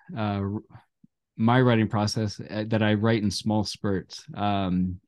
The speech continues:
and that those small bits of writing can be powerful, um, even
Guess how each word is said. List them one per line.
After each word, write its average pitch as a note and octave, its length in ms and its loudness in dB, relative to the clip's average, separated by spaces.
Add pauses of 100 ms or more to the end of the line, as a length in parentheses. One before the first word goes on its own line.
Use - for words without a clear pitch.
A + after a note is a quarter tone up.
and G#2 260 0
that F#2+ 360 -2 (420)
those A#2 240 2
small A#2 880 0
bits A#2+ 220 0
of G2 160 -2
writing G2+ 460 2 (160)
can A2 120 0
be G2 120 2
powerful, G2 760 -2 (460)
um, F2+ 420 2
even G#2 720 2